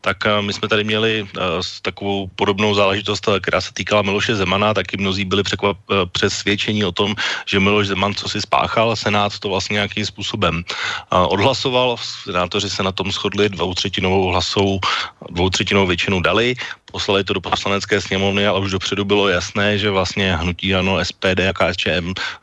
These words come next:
rozhodně nepropustí tuhle žalobu na ústavní soud, aspoň tak, jak jsou česká pravidla nastavená. Ale ty jsi vlastně tehdy říkal, že to má smysl, ačkoliv vlastně jakoby, ehm, pravděpodobnost úspěchu byla minimální, tak v tomhle americkém případě si myslíš taky, že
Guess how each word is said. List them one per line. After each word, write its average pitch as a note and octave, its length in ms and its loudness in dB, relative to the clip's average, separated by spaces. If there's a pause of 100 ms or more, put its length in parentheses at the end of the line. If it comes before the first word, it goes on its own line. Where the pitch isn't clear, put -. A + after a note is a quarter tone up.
rozhodně F#2 340 2
nepropustí F#2 680 -2
tuhle F#2 220 -2
žalobu F#2 320 0
na F2+ 100 2
ústavní F2+ 480 0
soud, F#2 280 0
aspoň F2+ 320 -2
tak, F2+ 180 -2
jak E2+ 120 -2
jsou F#2 180 2 (300)
česká - 340 0
pravidla F#2+ 400 2
nastavená. G2+ 560 2 (200)
Ale B2+ 100 4
ty B2+ 80 -4
jsi D3 100 -4
vlastně C#3 200 0
tehdy C3 280 2
říkal, B2+ 160 0
že A#2+ 160 -4
to C3+ 100 -2
má C3 180 4
smysl, B2+ 380 0
ačkoliv B2 500 0
vlastně A#2 520 2
jakoby, A2+ 240 -2
ehm, G2 640 0 (320)
pravděpodobnost G#2+ 640 0
úspěchu - 400 -4
byla A2+ 160 4
minimální, G#2 560 0 (320)
tak - 100 -6
v - 40 -4
tomhle G#2 200 2
americkém G#2+ 460 0
případě A2+ 480 0
si A#2 100 -4
myslíš A2+ 300 -2
taky, C#3+ 240 -2
že C#3+ 100 0